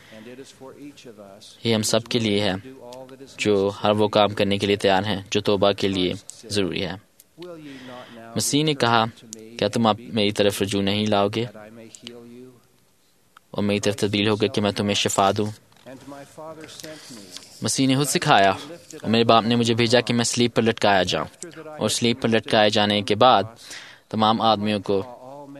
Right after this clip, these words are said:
اپنی طرف کھینچ لوں۔ بس میں باپ کی قدرت کے مطابق سب انسانوں کو اپنی طرف کھینچوں گا۔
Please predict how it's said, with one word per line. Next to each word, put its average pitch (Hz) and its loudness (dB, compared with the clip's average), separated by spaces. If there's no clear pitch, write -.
اپنی 107 -4
طرف 95 -2
کھینچ - -8
لوں۔ - -12
بس 107 -2
میں 113 2
باپ 110 4
کی 120 -4
قدرت 113 0
کے 113 0
مطابق 101 0
سب 107 -2
انسانوں 95 -2
کو 92 -6
اپنی 104 -8
طرف 95 -4
کھینچوں - -8
گا۔ - -12